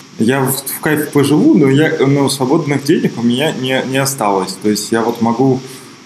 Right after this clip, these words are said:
ну, больших покупок там каких-то я себе не могу позволить, либо вот эти большие области, мне надо в них подужаться немножко. Ну, как-то так. То есть я знаю, с другой стороны, где, где я могу забрать деньги, чтобы, если что-то,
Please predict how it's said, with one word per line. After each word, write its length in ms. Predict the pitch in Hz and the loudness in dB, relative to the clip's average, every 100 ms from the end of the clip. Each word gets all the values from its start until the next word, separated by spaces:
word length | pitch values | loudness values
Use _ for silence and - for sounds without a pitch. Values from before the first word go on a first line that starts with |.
| - - | -8 0
ну, 160 | 131 | 2
больших 340 | 117 117 190 185 | 2 0 0 0
покупок 480 | 135 151 147 127 | -2 -2 0 -2
там 180 | - 107 | 0 0
каких-то 440 | 107 - 120 - 120 | -2 -4 -6 0 0
я 80 | |
себе 280 | 110 117 123 | 0 -2 2
не 120 | 117 120 | 4 4
могу 240 | 123 147 | 4 2
позволить, 600 | 180 135 110 120 107 101 | 0 -2 0 0 0 0
либо 220 | 123 147 | 0 2
вот 260 | 131 117 123 | 2 2 -2
эти 180 | 117 110 | -4 -4
большие 400 | 113 110 - 127 | -4 -4 2 2
области, 560 | 139 - 175 - - 101 - - - | 2 2 0 0 -6 -10 -14 -14 -2
мне 160 | 127 | 0
надо 200 | 147 143 | 2 0
в 80 | 110 | 0
них 200 | 135 139 | 0 0
подужаться 580 | 127 123 107 104 - 95 | 0 0 0 -2 -4 -2
немножко. 540 | 95 95 95 - 98 95 - | 0 0 -2 -6 -14 -14 -14
Ну, 80 | - - | -14 -14
как-то 240 | - - | -14 -12
так. 240 | 120 - - - | -8 -8 -8 -2
То 80 | |
есть 160 | 110 - | -2 0
я 160 | 127 127 | 0 2
знаю, 400 | 135 175 131 - - - - - | 2 2 0 -4 -10 -20 -18 -4
с 60 | |
другой 240 | 110 110 127 | 0 2 0
стороны, 440 | - 117 120 151 | 0 0 2 2
где, 440 | 120 104 123 127 117 107 98 82 82 - - 104 | 0 2 2 2 2 2 0 -4 -8 -12 -16 -4
где 300 | 110 104 127 | -4 0 2
я 60 | 120 | 4
могу 260 | 113 110 | 2 0
забрать 420 | 107 104 110 110 101 | -2 0 -2 -2 0
деньги, 300 | 156 139 110 | 0 0 -2
чтобы, 360 | - 101 104 | -4 -4 -2
если 400 | 104 95 95 - | -2 -2 -8 -10
что-то, 360 | 101 - 113 | -12 -6 -4